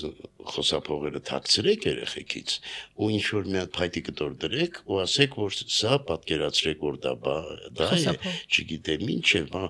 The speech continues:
Speaker 1: ու նրա անունը ոչ թե խոսափող է, այլ խոսի դուդու։ Իսկ ինչու՞ չի կարող դրա անուն լինել խոսի դուդու, ով է հորինել, որ դա խոսափող է։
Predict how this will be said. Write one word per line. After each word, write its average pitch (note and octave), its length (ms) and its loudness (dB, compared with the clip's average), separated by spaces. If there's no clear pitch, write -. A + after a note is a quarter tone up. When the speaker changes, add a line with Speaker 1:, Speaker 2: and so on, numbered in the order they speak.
Speaker 1:
ու F2+ 180 2
նրա F#2 200 4
անունը F#2+ 280 2
ոչ F#2+ 160 0
թե F2+ 180 2
խոսափող F2 600 4
է, A#2 120 6
այլ G2+ 220 6
խոսի F#2+ 400 2
դուդու։ D2+ 400 0
Իսկ G2 200 4
ինչու՞ A2+ 220 2
չի - 120 2
կարող D2+ 300 6
դրա D2+ 160 4
անուն F2+ 240 8
լինել E2 240 4
խոսի E2+ 280 4
դուդու, E2 320 0
ով C3 220 8
է F#2+ 40 8
հորինել, G2+ 500 4
որ F#2 160 0
դա F#2+ 100 2
խոսափող E2+ 680 2
է։ - 100 -4